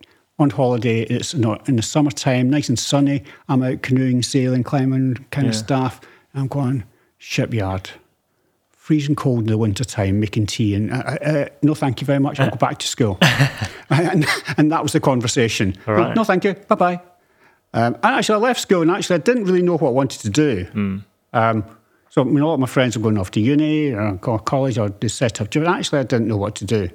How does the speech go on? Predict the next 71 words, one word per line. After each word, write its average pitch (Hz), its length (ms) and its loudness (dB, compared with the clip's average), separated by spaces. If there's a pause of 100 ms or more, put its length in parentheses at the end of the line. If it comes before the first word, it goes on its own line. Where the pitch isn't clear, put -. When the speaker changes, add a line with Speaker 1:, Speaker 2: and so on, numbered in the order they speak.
(560)
Speaker 1:
Um, 107 360 0
I 143 60 -4
didn't 147 140 0
want 123 140 -4
to - 40 -16
go 131 80 -2
to 107 140 -4
uni 107 180 0
at 98 60 -2
the 107 80 -6
time. 117 280 0
I, 131 40 -2
I - 20 -6
mean, 131 220 -2
I'd 95 120 -6
enjoyed 107 380 0
school, 120 240 -2
but 127 200 -10
didn't 104 200 -4
know 110 80 -4
what 107 220 -6
to - 100 -14
do. 110 220 -4 (520)
Um, 113 540 -2 (120)
Speaker 2:
'Cause 127 160 -2
you 143 80 4
were 123 120 4
out 117 240 2
gallivanting 110 600 2
the 110 60 2
Speaker 1:
I - 20 0
Speaker 2:
Scottish 180 200 2
Speaker 1:
was 196 120 0
out, 139 120 6
Speaker 2:
Islands, 131 200 0
Speaker 1:
I 208 60 4
was 175 100 0
Speaker 2:
you 185 60 4
Speaker 1:
out 160 80 4
Speaker 2:
know. - 40 -2
Speaker 1:
gallivanting 147 540 0
all 131 80 2
the 120 80 -2
time, 147 480 0
you 156 80 0
know, 135 300 0 (260)
and, 143 300 0
and 170 180 2
even, 160 720 0
but - 100 0
I 180 60 0
think 208 200 0
even 175 260 2
at 139 80 0
a - 20 -4
very 139 260 2
young 131 200 2
age, 113 520 -2
you 151 60 0
know, 110 240 0
we 135 240 0
were 127 100 0
allowed 127 280 0
to - 40 -14
go 127 140 0
and 113 100 0
do 117 140 0
stuff - 320 -4
on 110 140 2
our 107 100 0
own. 92 240 -2